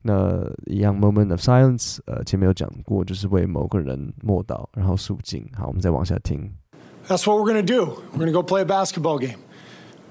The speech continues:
Speaker 2: And the, and fifty senators in Washington are gonna hold us hostage.
Speaker 1: 好，然后最后他说，“To hold someone hostage”，就是说要挟持某人。他就说，诶，这五十个参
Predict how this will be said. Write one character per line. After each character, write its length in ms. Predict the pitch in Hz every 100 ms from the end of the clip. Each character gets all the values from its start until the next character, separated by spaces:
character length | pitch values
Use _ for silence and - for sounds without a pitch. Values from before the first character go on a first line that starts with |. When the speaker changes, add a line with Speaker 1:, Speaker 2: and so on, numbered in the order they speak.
| - - -
Speaker 2:
And 100 | 175
the, 140 | 160 196
and 220 | 165 151
fifty 340 | - 233 233
senators 560 | 214 262 233 196 190 190
in 60 | 190
Washington 640 | 202 202 202 170 156 160
are 160 | 202 151
gonna 160 | 147
hold 240 | 160 214 208
us 240 | 214 -
hostage. 600 | - 208 185 - 143 123 - - - - _ _ _
Speaker 1:
好， 160 | 135
然 160 | 143 156
后 80 | 180
最 180 | 185 170
后 140 | 170
他 140 | 143
说， 300 | 135 143 135
“To 240 | 127 - 107
hold 540 | - - 139 135 131
someone 580 | - - 113 113 110 107
hostage”， 880 | - 101 101 98 - 73 - - -
就 60 | 101
是 120 | 101
说 220 | - 107
要 140 | 104
挟 420 | 98 - 85 85 95
持 340 | - 95 92
某 360 | 87 71 60 -
人。 200 | - 50 - -
他 100 | 120
就 80 |
说， 260 | 120 120 117 - - -
诶， 100 | 143
这 120 | 180
五 160 | -
十 220 | 101 - 107
个 100 | 101
参 380 | - - 123